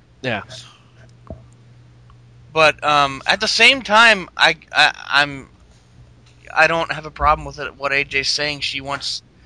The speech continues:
Speaker 2: she wants, I mean, her whole thing is she wants better treatment for the Divas. She wants them to, I mean, even the Bellas fucking hate the Divas segments on,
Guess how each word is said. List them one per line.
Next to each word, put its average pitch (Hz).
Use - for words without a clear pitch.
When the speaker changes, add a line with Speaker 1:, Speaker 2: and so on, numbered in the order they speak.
Speaker 2:
she 160
wants, 151
I 156
mean, 156
her 156
whole 202
thing 208
is 170
she 190
wants 175
better 170
treatment 156
for 151
the 143
Divas. 143
She -
wants 139
them 143
to, -
I -
mean, 160
even 349
the 226
Bellas 170
fucking 147
hate 143
the 139
Divas 131
segments 131
on, 127